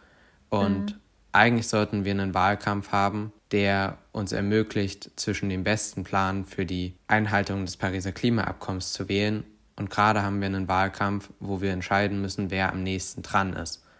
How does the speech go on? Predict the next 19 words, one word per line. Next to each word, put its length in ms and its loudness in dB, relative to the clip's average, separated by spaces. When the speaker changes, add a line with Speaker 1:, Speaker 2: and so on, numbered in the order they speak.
Speaker 1:
Und 80 -6
das 180 -4
ist 140 -8
eine 80 -4
Katastrophe. 920 -2
Im 60 -6
Prinzip 380 -2
zeigt 300 2
der 80 -2
Film 440 0
auch 160 0
die 100 0
Realität, 920 2
wie 140 0
es 100 -2
bei 200 0
den 220 -2
Flutkatastrophen 1080 -6
war. 320 -2